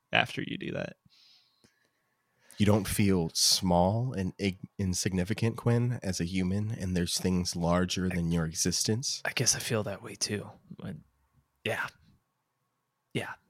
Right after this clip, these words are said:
Speaker 1: Yeah. I agree, Grant. Uh, but
Speaker 2: Cool. Well, I'm
Speaker 1: speaking
Speaker 2: jealous.
Speaker 1: of Oh, yeah, yeah, yeah. Well, don't worry. There's plenty of time. We got, we got
Speaker 2: Plenty
Speaker 1: time.
Speaker 2: of time.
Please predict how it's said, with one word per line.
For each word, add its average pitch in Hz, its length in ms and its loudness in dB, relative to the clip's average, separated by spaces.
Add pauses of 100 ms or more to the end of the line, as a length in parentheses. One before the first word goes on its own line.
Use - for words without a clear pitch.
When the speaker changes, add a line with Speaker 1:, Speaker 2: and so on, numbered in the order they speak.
(140)
Speaker 1:
Yeah. - 200 2 (260)
I 123 100 8
agree, - 300 0
Grant. - 220 -16 (840)
Uh, 107 340 2 (840)
but 110 200 0 (200)
Speaker 2:
Cool. 147 140 4
Well, 156 40 2
I'm 120 40 -2 (200)
Speaker 1:
speaking 101 160 2
Speaker 2:
jealous. 104 560 0
Speaker 1:
of - 60 -14 (800)
Oh, 214 80 10
yeah, 113 180 10
yeah, 64 280 2
yeah. - 80 -10
Well, 147 140 -2
don't - 200 -4
worry. 67 200 -8
There's 180 220 -6
plenty - 280 -10
of - 80 -16
time. - 280 -8
We - 80 -10
got, - 180 -6 (500)
we - 60 -2
got - 120 2
Speaker 2:
Plenty 117 260 2
Speaker 1:
time. 92 200 0
Speaker 2:
of - 60 -4
time. 92 100 -12